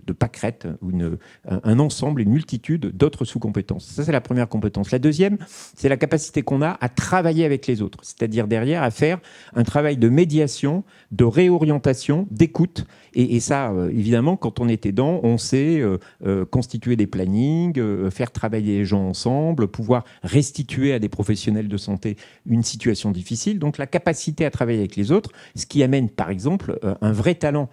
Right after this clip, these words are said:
chez certains aidants, c'est pas, évidemment pas, euh, automatique, de pouvoir faire de l'orientation clientèle, par exemple. Si vous le ramenez à une réalité, voilà. Il y a un troisième, c'est comment est-ce qu'on gère des situations qui sont des situations complexes. Donc je vous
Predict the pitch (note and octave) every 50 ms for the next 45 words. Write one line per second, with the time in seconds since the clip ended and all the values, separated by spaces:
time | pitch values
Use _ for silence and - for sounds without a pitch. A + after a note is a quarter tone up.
0 | - - - - A#2 - - A2 - - A2 G2 F#2+ C3 C#3+ F#3 G3+ F#3 - -
1 | G2 - - - - G2+ G#2+ G2+ G#2 G#2 G#2 G#2 - G2 F#2 F2 - - - E2
2 | F2 F#2+ _ - G#2+ - A#2 G#2+ A2 A2 - G#3 - - A#2+ - - - - -
3 | G#2+ A#2 A2+ - A#2+ B2 C3+ D#3+ F3 - - C3+ A#2+ B2 B2 A#2+ B2+ C#3+ D3 D3
4 | A2+ - C3 A#2 - - - E3+ G3 G3+ G3 - D3+ D#3+ E3 E3 - B2+ B2 A#2+
5 | A#2+ _ _ - - F2 G2 F2+ - G2 F2+ - - G#2+ A2+ A#2 A#2 A2+ A#2+ B2+
6 | B2+ B2 C3 C3+ C3 A2+ F#2+ F#2 F2+ G2+ G#2 G2+ F#2+ F2 F#2+ - A2 G#2+ - -
7 | - - _ _ - - - - - - - A#2 B2 - - D3+ C#3+ C3 B2 C#3+
8 | D3 C3 B2 A#2+ - G#2 F2+ - B2 B2 A#2+ A#2 - - G#2+ G#2 F#2+ A#2+ A2+ G2+
9 | F#2 F#2 - - C3+ - - B2+ A2+ - - - B2+ A#2+ G2+ - - G#2 F#2 E2+
10 | - - - F#2 E2+ - - - - - D#3+ D3+ E3+ G3+ G#3+ G#3 - - - -
11 | _ _ _ _ _ _ _ _ _ - A2 G#2 G2 - - F#2+ F#2 F#2